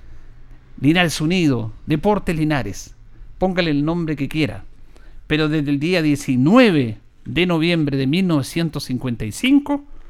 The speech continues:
esta frase de Juan Santurián, de que el fútbol es infinito, es verdad, es cierto.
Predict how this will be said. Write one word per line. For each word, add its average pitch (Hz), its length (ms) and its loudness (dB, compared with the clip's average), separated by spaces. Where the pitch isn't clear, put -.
esta - 260 -6
frase 156 460 -4
de 120 80 -4
Juan 156 260 0
Santurián, 143 800 -2
de 127 120 -2
que 131 80 -4
el 117 100 -4
fútbol 180 300 0
es 143 160 -6
infinito, 170 720 -4
es 139 240 -6
verdad, 120 640 -6
es 127 120 -2
cierto. - 840 -4